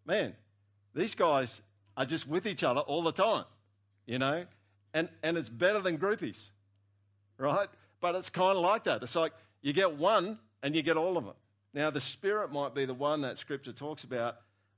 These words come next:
uh, most profoundly is the one dwelling in us, but I think you get, I think you get all of them. The whole Trinity moves in, right? Isn't that amazing?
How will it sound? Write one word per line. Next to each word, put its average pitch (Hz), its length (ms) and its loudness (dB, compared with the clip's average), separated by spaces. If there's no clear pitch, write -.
uh, 110 200 -8
most 131 300 -6
profoundly 147 600 -4
is 113 100 -8
the 120 60 -14
one 135 240 -2
dwelling 113 340 -6
in 151 160 -4
us, 123 180 -4
but 110 300 -12
I 85 40 -16
think 110 180 -16
you 85 80 -14
get, 80 240 -10
I - 480 -20
think 95 160 -20
you 82 60 -18
get 80 240 -12
all 107 240 -8
of 85 100 -10
them. 71 120 -14
The 78 60 -14
whole 104 160 -8
Trinity 113 400 -10
moves 78 320 -14
in, 73 200 -16
right? 113 260 -10
Isn't 139 220 -12
that 160 240 -12
amazing? 147 500 -12